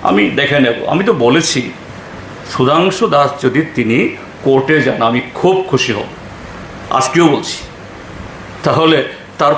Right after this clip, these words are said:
পোল খুলতে আমার আরও সুবিধা হবে। কারণ আমি বলেছি, আমার সাক্ষী হবে হিমাংশু আর সুধাংশু, আর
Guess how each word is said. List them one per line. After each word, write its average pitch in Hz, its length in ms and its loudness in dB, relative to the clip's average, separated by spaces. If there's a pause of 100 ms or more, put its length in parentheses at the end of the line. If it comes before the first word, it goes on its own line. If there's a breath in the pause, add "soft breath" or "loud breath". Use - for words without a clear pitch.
(120)
পোল 151 200 4
খুলতে 131 360 0
আমার 127 200 2
আরও 120 160 2
সুবিধা 127 340 2
হবে। - 220 -6 (640)
কারণ 127 160 2 (100)
আমি 147 180 4
বলেছি, 160 460 2 (180 loud breath)
আমার 151 260 4
সাক্ষী 180 360 0
হবে 185 280 4
হিমাংশু 190 520 2
আর 170 100 4
সুধাংশু, 117 500 -4 (400 loud breath)
আর 127 120 2